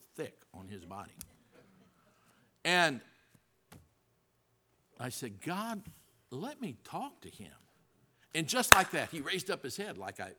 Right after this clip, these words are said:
I had banged two pots together or something. He said, "Can I help you?" I said, "No, you can't." He said, "Why can't I help you?"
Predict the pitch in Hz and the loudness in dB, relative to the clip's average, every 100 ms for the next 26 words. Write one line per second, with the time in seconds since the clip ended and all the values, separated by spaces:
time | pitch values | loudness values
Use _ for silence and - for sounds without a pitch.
0 | - 98 95 87 - - 95 135 139 - | -14 -12 -10 -14 -18 -18 -2 0 0 -4
1 | 165 185 196 - - 92 82 78 - 85 | -4 -4 -4 -10 -12 -14 -14 -14 -12 -12
2 | - - - - - - - _ _ - | -14 -20 -20 -20 -20 -20 -20 _ _ -20
3 | _ - 247 294 285 247 262 269 247 302 | _ 4 8 12 12 12 12 12 12 12
4 | 294 339 254 - 220 196 254 330 269 220 | 12 12 12 12 4 6 6 6 4 0
5 | 262 302 330 165 - - _ _ _ _ | 2 2 2 -2 -6 -20 _ _ _ _
6 | _ _ _ - 285 - 247 247 285 294 | _ _ _ -2 2 6 10 12 12 10
7 | 294 247 277 349 311 147 | 8 12 12 10 6 -2